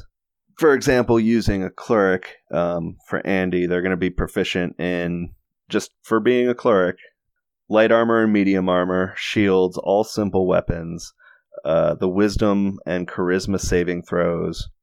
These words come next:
and then it'll say skills, choose two from history, insight, medicine, persuasion, and religion. Your ghoul, I guess, is what they're called. What are they called? Your divine domain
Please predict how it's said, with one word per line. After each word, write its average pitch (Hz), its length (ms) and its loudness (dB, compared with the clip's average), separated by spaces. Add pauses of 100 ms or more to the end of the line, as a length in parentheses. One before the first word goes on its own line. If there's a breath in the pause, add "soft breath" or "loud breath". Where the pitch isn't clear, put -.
(140)
and - 100 -4
then 95 80 2
it'll 90 140 0
say 87 240 0
skills, 92 720 0
choose - 380 -2
two 101 260 0
from 90 240 -4
history, 85 460 -2
insight, 85 540 -2 (160)
medicine, 113 520 2
persuasion, 87 600 -4
and 80 120 -8
religion. 76 560 -8 (1040 loud breath)
Your 101 720 4 (540 loud breath)
ghoul, 143 460 0
I 170 100 -2
guess, 175 300 -2
is 165 160 -4
what - 180 -6
they're - 100 -2
called. - 420 -2
What - 180 -4
are 50 120 -8
they - 60 -14
called? 50 680 -8
Your 113 140 2
divine 113 460 2
domain 92 720 -2